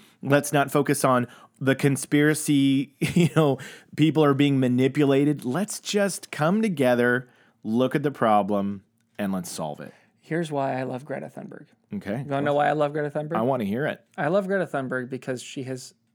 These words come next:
Speaker 2: stirred up on her own. And make no mistake about this,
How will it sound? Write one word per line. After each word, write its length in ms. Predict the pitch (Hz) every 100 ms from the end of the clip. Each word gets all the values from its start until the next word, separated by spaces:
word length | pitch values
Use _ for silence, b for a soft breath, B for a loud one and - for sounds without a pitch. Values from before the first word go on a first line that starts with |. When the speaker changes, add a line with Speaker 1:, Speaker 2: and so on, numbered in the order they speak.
| _
Speaker 2:
stirred 400 | - - 175 147
up 300 | 127 131 - _ -
on 200 | 135 139
her 220 | 135 135
own. 300 | - - - _ _ _ _ _ _ -
And 280 | 151 156 - _ _ - 180
make 200 | 185 185
no 160 | 180 170
mistake 320 | 143 147 139
about 260 | 139 127
this, 260 | 135 120